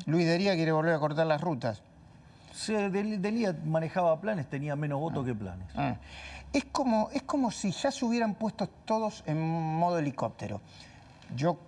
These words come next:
Speaker 1: como conozco a muchos, eh, a muchos gobiernos, muchos presidentes, por la edad que tengo solamente, es solamente por un problema de edad, es como si empezaran a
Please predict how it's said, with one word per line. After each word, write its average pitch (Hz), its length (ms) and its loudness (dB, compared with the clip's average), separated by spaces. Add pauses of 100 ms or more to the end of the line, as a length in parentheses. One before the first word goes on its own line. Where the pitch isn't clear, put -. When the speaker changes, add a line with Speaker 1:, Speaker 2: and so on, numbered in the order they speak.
(120)
Speaker 1:
como 120 260 -2
conozco 156 520 2
a 143 60 2
muchos, 131 800 -4 (160)
eh, - 500 -6
a - 40 -2
muchos 147 260 0
gobiernos, 156 320 2
muchos 151 220 0
presidentes, 139 520 0
por 120 140 0
la 131 100 4
edad 147 120 4
que 151 100 -2
tengo 151 260 2
solamente, 127 480 -2
es 117 100 -4
solamente 147 520 -2
por 135 100 -2
un 147 60 0
problema 160 400 4
de 175 60 4
edad, 151 220 4 (640)
es 285 120 -2
como 320 180 0
si - 160 -2
empezaran 240 640 0
a 226 160 -2